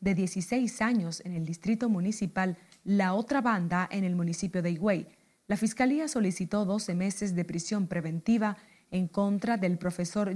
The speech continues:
John Kelly Martínez, quien es imputado como principal sospechoso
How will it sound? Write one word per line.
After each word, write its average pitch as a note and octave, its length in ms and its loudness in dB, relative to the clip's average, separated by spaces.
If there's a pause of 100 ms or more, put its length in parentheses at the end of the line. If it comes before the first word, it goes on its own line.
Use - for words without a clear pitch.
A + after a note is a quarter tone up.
John F#3+ 260 2
Kelly B3+ 320 2
Martínez, G3+ 680 0 (380)
quien F3 140 0
es F3 180 -2
imputado F3 600 0
como E3 340 -6
principal G3 540 0
sospechoso A3 720 -4